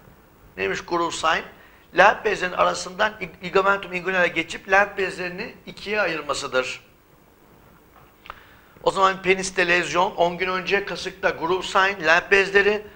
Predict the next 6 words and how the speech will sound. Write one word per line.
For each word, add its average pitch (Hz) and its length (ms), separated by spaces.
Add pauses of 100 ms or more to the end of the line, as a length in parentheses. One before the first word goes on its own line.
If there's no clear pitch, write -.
(320)
L 175 140
G 165 260
V'dir. 127 540
Tedavisi 175 560
aynıdır. 131 580 (1700)
Biliyorsunuz 170 500